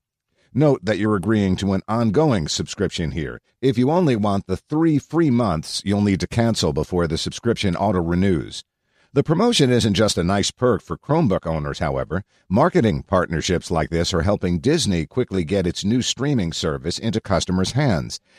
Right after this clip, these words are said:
And giveaway deals like this also helps consumers to get over their initial hesitation about adding on yet another subscription to their monthly expenses. For now, it's free.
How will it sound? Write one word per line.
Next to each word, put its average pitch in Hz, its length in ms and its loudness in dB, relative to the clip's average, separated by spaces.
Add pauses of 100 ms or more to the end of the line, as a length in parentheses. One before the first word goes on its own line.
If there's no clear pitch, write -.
(160)
And 117 240 2
giveaway 120 440 4
deals 82 340 0
like 82 220 -2
this 90 240 0
also 101 360 -2
helps 92 260 -4
consumers 113 720 0
to 98 80 -4
get 98 200 -2
over 92 260 0
their 87 220 -2
initial 98 380 -4
hesitation 95 640 -4
about 80 320 0
adding 95 320 0
on 87 160 0
yet 90 240 2
another 104 560 0
subscription 90 720 -2
to 85 100 -4
their 80 160 -2
monthly 90 380 0
expenses. 104 640 -4 (320)
For 104 120 -2
now, 123 360 2
it's - 160 -6
free. 190 340 0